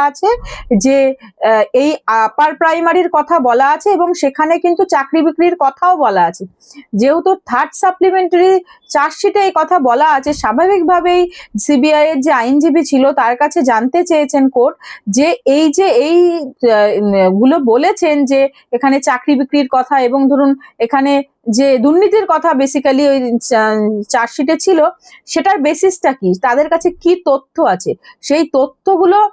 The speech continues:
যেন কোর্টে সেগুলো জানায়। সেই জন্যই কিন্তু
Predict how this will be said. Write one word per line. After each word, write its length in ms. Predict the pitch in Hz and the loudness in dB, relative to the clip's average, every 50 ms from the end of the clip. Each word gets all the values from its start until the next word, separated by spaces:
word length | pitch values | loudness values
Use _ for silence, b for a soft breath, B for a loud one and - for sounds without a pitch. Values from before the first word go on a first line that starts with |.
| b b _ - | b b _ -4
যেন 180 | 226 277 277 320 370 | -2 0 0 0 0
কোর্টে 360 | 370 - 285 277 269 - 320 339 | 0 0 -2 -2 0 0 -2 -2
সেগুলো 360 | 330 - 311 254 302 302 302 320 | 0 -2 -2 0 0 2 2 0
জানায়। 420 | 254 226 214 202 208 233 285 381 466 - b b b _ | 0 0 0 0 0 0 0 -2 -2 -4 b b b _
সেই 320 | - - 285 269 294 330 339 330 | -8 -4 -2 0 0 2 0 0
জন্যই 400 | 285 302 285 285 294 311 339 349 | 2 0 0 2 2 2 2 2
কিন্তু 360 | 349 359 359 339 330 302 415 | 2 0 0 0 0 0 0